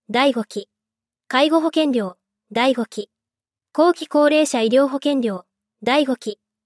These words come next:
納期限までの納付を。お問い合わせ、収納課。電話番号、ゼロ七三九二六九九二二。災害時の情報。防災行政テレフォンガイド。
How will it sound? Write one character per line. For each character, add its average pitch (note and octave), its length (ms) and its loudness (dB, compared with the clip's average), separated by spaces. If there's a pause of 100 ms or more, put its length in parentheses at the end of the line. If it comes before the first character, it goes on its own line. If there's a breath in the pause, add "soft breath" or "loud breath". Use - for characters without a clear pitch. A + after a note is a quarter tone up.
(220)
納 C#4 200 4
期 E4+ 140 2
限 F4 180 2
ま E4 100 0
で D4 100 0
の G#3 120 -2
納 G3+ 200 -4
付 G#3 160 -10
を。 G#3 180 -8 (420)
お A3 140 -6
問 E4 180 0
い E4 60 0
合 D#4+ 60 0
わ D4 80 0
せ、 A#3 240 -8 (220)
収 C#4+ 300 -2
納 D4 180 0
課。 - 240 -12 (500)
電 C#4 200 2
話 E4+ 140 2
番 D#4 220 0
号、 A#3 240 -4 (260)
ゼ C#4 160 2
ロ D4 100 2
七 B3 220 0
三 B3+ 240 -2
九 A3+ 320 -6 (140)
二 A#3 120 0
六 B3 320 -2 (160)
九 D4+ 240 0
九 D4 220 0
二 A#3 160 0
二。 G#3+ 180 -6 (480)
災 D#4+ 300 -2
害 F#4 180 2
時 D4 120 -4
の G3+ 120 -2
情 G#3 200 -6
報。 A3 280 -10 (580)
防 B3 200 2
災 D#4 260 0
行 C#4+ 160 0
政 C4+ 300 -2
テ B3+ 100 -4
レ C4+ 100 2
フ D4+ 120 -2
ォ D4+ 40 0
ン C#4+ 60 -2
ガ C#4 120 -2
イ B3+ 80 -2
ド。 D4 140 -10